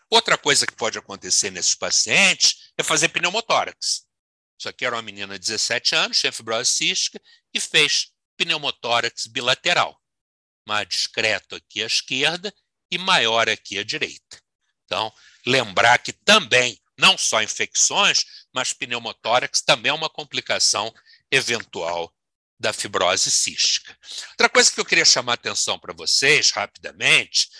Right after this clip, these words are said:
isso aqui foram até uns trabalhos que a gente fez há uns, uns dez anos atrás,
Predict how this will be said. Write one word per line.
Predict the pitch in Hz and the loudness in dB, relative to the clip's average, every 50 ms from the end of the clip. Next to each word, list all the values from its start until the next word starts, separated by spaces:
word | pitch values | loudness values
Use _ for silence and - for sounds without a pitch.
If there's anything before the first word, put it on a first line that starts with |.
| - - - - - | -20 -20 -20 -12 -8
isso | - - - 92 | -6 -4 -4 -4
aqui | 82 - 113 110 | -6 -8 -8 -8
foram | - - 107 95 90 | -8 -6 -6 -6 -6
até | 90 - - 120 110 | -8 -8 -6 -6 -6
uns | 107 101 92 - - - | -6 -6 -4 -4 -2 -2
trabalhos | 98 90 85 90 98 104 98 87 - - | -2 -4 -2 0 2 2 2 2 0 -4
que | - 98 | -4 -4
a | 90 | -6
gente | 90 92 85 - - | -6 -6 -6 -10 -10
fez | - - 98 95 90 80 78 - | -10 -8 -6 -6 -4 -4 -4 -6
há | 80 | -6
uns, | 80 73 - - - - - _ - - - - _ - | -10 -8 -4 -4 -4 -4 -6 _ -20 -20 -20 -20 _ -8
uns | 107 - - | -4 -4 -2
dez | 101 113 110 110 101 95 95 | 0 0 0 0 0 -2 -4
anos | 104 98 95 95 87 95 | -6 -6 -6 -6 -6 -6
atrás, | 85 82 - - 104 107 110 113 107 90 - - - | -6 -6 -6 -2 0 2 4 4 4 4 2 2 2